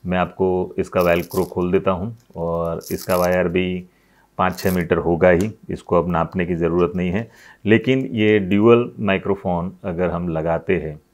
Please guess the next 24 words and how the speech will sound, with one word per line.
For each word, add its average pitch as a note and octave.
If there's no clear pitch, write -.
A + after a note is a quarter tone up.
तो F#2+
ड्यूल F2
माइक्रोफोन F2
का G2
परफॉर्मेंस E2+
कैसा F2+
है। F#3
ये E2+
एक F2+
और F#2
वेलक्रो F2+
है F2+
यहाँ F2
पे G2
और E2
इसकी A2+
वायर F#2
भी F#2
मुझे F2+
लगता E2+
है E2+
कि F2
काफ़ी F#2+
हद E2+